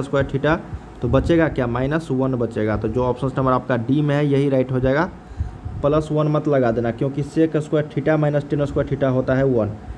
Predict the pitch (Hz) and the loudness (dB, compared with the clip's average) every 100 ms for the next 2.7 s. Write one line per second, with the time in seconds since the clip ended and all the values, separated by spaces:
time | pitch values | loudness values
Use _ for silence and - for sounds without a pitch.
0 | - - 131 127 139 151 151 139 147 147 | -12 -6 -2 -2 0 0 0 2 2 2
1 | 147 151 147 151 151 147 143 139 143 139 | 2 2 2 0 0 0 0 0 -2 0
2 | 139 143 139 139 139 143 | 0 0 0 0 0 0